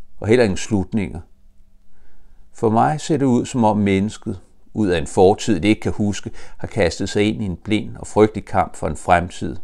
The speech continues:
det ikke kan forudse eller forstå. Og mennesket har bekæmpet og overvundet enhver hindring og enhver fjende, undtagen en. Det kan ikke overvinde sig selv,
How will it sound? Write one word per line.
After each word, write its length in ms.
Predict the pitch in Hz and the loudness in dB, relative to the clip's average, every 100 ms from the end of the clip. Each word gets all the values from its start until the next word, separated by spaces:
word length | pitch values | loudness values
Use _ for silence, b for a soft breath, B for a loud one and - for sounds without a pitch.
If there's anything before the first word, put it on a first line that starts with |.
| - | -2
det 60 | 92 | 0
ikke 120 | 92 | 2
kan 100 | 92 | -2
forudse 680 | - 90 90 92 - 90 73 | 2 4 4 0 -4 -6 -6
eller 160 | 76 | -8
forstå. 540 | - - - 92 - - - - - - - - - - - - - - - - - | -10 -12 -4 -2 -2 -6 -12 -14 -16 -20 -20 -20 -20 -20 -20 -20 -20 -20 -20 -20 -6
Og 80 | 98 | -2
mennesket 420 | 104 127 - 151 | 0 -2 -2 -2
har 40 | |
bekæmpet 580 | 95 - - 90 - 107 | -2 -4 -2 -2 -2 -4
og 60 | 87 | 2
overvundet 580 | 82 117 101 82 76 80 | 4 2 0 -4 -4 -2
enhver 240 | 87 90 | -2 -2
hindring 600 | - 95 95 104 98 - | -2 -4 -4 -6 -10 -8
og 100 | - | -4
enhver 240 | 92 107 98 | 2 2 2
fjende, 400 | - 95 95 107 b b b b b - | 0 0 0 -2 b b b b b -10
undtagen 420 | 117 127 139 110 - | -6 -4 -4 -4 -4
en. 280 | 90 - - - - - - - - - - - | -8 -8 -10 -10 -14 -16 -20 -20 -20 -20 -20 -10
Det 80 | - | -4
kan 100 | 113 | 0
ikke 140 | 123 110 | 2 6
overvinde 380 | 120 120 80 | 6 4 0
sig 140 | - - | -4 -8
selv, 340 | - 87 - | -4 -4 -4